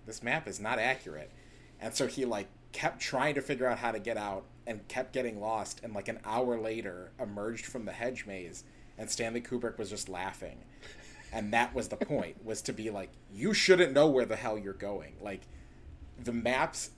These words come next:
the overhead views of the labyrinths, none of them are the same. They're all different hedge mazes. None of them are the exact same maze. And so, like, that idea is kind of, like,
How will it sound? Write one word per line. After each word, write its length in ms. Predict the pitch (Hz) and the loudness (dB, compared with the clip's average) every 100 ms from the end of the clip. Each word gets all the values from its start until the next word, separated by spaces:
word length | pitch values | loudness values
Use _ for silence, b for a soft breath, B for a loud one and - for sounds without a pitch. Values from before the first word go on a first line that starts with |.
| - - | -18 -4
the 140 | 120 | -2
overhead 480 | 131 135 127 147 127 | 2 4 4 4 2
views 420 | 104 113 117 117 | 2 2 2 0
of 140 | 104 104 | -4 -6
the 60 | |
labyrinths, 600 | 95 92 110 165 170 - - - | -4 -4 -2 -2 -2 -8 -10 -14
none 220 | 113 120 127 | 0 2 4
of 80 | 123 | 4
them 120 | 110 | 2
are 60 | 101 | 0
the 120 | 98 | -4
same. 320 | - 82 60 - | -4 -6 -10 -8
They're 100 | 104 | -6
all 280 | 127 117 113 | 0 2 2
different 400 | 113 110 117 107 | 0 -2 -2 -2
hedge 220 | 98 98 | -6 -6
mazes. 560 | 98 95 95 95 - - | -8 -6 -6 -6 -8 -10
None 200 | 101 107 | -8 -4
of 80 | 110 | -2
them 140 | 107 101 | -4 -4
are 100 | 98 | -6
the 160 | 95 | -6
exact 420 | 92 - 90 - | -10 -10 -10 -10
same 420 | - 98 92 82 80 - - - | -8 -8 -8 -12 -16 -16 -18 -12
maze. 540 | 95 92 85 - - - | -8 -6 -8 -12 -14 -14
And 140 | 107 104 | -12 -6
so, 180 | 113 98 | -4 -4
like, 300 | 87 80 - - - - 92 90 | -6 -12 -18 -20 -20 -20 -14 -4
that 220 | 117 131 | 0 4
idea 640 | 120 104 117 131 107 92 87 - - | 2 0 -4 -2 -2 -2 -10 -16 -8
is 160 | 110 - | -6 -6
kind 320 | - 107 107 | -6 -4 -4
of, 140 | 98 | -6
like, 300 | 95 87 - | -8 -14 -14